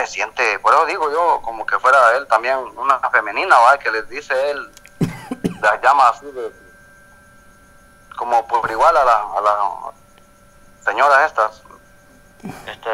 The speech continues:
para empezar, Milena Mayorga y la otra muchacha, se me olvida la otra señora, la ministra de... oye, oye, se me olvidó. Bueno, pero que él ha, ha tenido encontronazos con la, pero sí le falta mucho respeto.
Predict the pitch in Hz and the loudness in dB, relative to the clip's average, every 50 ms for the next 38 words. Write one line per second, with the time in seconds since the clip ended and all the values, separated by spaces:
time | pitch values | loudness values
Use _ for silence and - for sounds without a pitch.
0 | 101 - - 110 110 110 107 107 101 104 110 107 - - 135 147 147 139 - 151 | -6 -2 -2 -2 0 2 4 4 2 2 0 -4 -4 0 2 2 2 0 -2 -10
1 | 131 120 113 120 123 123 113 107 107 104 110 123 147 151 147 131 120 113 113 123 | -16 -10 -6 -4 0 0 2 2 2 0 2 0 0 0 0 -2 -2 0 0 0
2 | 120 - 123 117 110 - - - - _ - 110 - - 117 - - - 113 - | 0 -2 -4 -4 -4 -8 -20 -20 -20 _ -20 -12 -8 -6 -6 -6 -6 -8 -12 -12
3 | - 95 98 101 101 101 113 117 110 104 104 110 110 107 107 107 107 110 113 - | -12 -18 -18 -20 -20 -20 -18 -16 -14 -12 -12 -12 -10 -10 -12 -12 -12 -14 -16 -16
4 | _ _ _ _ _ _ _ - 104 104 107 113 127 135 - - 120 117 113 113 | _ _ _ _ _ _ _ -4 -4 -4 -2 -2 -6 -6 -4 -2 -2 -2 0 0
5 | 104 98 95 - - - _ _ - 196 - - - - - _ _ _ _ _ | -2 -2 -4 -6 -8 -14 _ _ -18 -18 -18 -18 -20 -20 -20 _ _ _ _ _
6 | _ _ _ _ _ _ _ _ _ _ _ _ _ _ _ _ _ _ _ _ | _ _ _ _ _ _ _ _ _ _ _ _ _ _ _ _ _ _ _ _
7 | _ _ _ _ _ _ _ _ _ _ _ _ _ _ - - - 113 113 117 | _ _ _ _ _ _ _ _ _ _ _ _ _ _ -20 -20 -14 -10 -6 -4
8 | 117 117 117 113 113 113 113 113 - 117 117 113 110 110 120 120 - - - - | -4 -4 -6 -10 -14 -14 -10 -4 -4 -4 -4 -4 -6 -2 -2 -4 -4 -6 -18 -20
9 | - - - - - - _ - 190 175 147 135 - 135 127 123 - 165 196 196 | -20 -20 -18 -20 -20 -10 _ 0 2 4 4 2 2 2 2 2 2 2 2 4
10 | 185 175 160 156 170 170 - 175 170 175 175 170 165 156 156 143 135 139 151 156 | 4 4 4 4 2 2 0 -4 -4 -2 -2 -2 -2 -2 -2 0 2 4 4 4
11 | 160 151 135 117 127 117 110 107 107 - - 120 117 113 - 131 123 120 123 123 | 4 4 2 2 4 4 4 4 2 0 -2 -4 -4 -4 -4 -2 0 2 2 2
12 | - 113 117 113 - 120 101 104 107 117 110 101 98 | 0 -4 -8 -8 -10 -10 -10 -8 -8 -8 -8 -8 -10